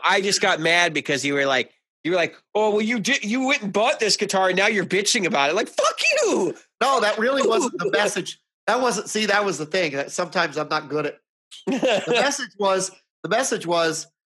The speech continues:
Speaker 2: "Hey, we knew, you, we both knew, you knew and I knew, going into that, you were gonna wind up with something that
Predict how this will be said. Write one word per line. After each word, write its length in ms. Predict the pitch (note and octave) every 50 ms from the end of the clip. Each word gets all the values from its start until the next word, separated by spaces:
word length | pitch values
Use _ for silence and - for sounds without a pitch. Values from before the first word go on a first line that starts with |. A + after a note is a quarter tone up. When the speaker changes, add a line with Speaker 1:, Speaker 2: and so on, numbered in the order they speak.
| _ _ _ -
Speaker 2:
"Hey, 140 | E3+ F3 E3
we 240 | D#3 G3 A3+ A3+
knew, 380 | G3+ F#3 G#3 G3+ F#3+ F3 D#3+ -
you, 240 | - D3 C#3 D3+ D#3+ D3+
we 180 | D#3+ G3 G#3 F3+
both 360 | D3 E3+ F3 F3 F3 - -
knew, 240 | B2 A2+ G#2+ G2+ A2+
you 180 | A#2+ C#3+ D3+ D#3+
knew 260 | D#3 C#3+ C#3 C3 C3 C3+
and 80 | C3
I 120 | C3+ C3+ C3+
knew, 240 | C3 B2+ A#2+ A#2+
going 300 | A#2 B2 D3+ D#3+ D#3+ D#3
into 220 | D#3+ E3+ E3 D#3+ D3
that, 320 | C#3+ C3+ B2+ C3 A#2+ - _ _ _
you 120 | D3+ F3+
were 160 | G#3 G3 F3 D3+
gonna 240 | D#3+ D#3+ D#3 D#3
wind 320 | D3 D3+ D3 D3 D3+ D3 D3
up 180 | D3 C#3 C#3+
with 160 | - C#3+ C3+ -
something 320 | - D#3 D3 D3+ D3 C#3
that 140 | C3 C#3+ C3+